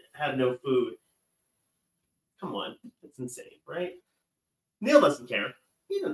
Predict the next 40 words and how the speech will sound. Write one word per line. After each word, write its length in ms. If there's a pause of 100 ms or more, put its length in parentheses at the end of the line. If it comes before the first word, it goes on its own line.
(220)
not 160
interested. 360
He'd 140
rather 220
everybody 320
just 220
eat 120
at 100
food 200
pantry. 380 (760)
Um, 440 (920)
sick 440
motherfucker. 600 (340)
But 100
again, 260
he 60
buys 260
and 120
pays 240
for 80
all 140
the 60
politicians 580
that 100
are 60
about 240
to 60
get 80
reelected 380
tomorrow, 240
so 160
fuck 240
you 160
for 80
not 180
voting 280
them 100
out, 200
right? 200 (480)
So 360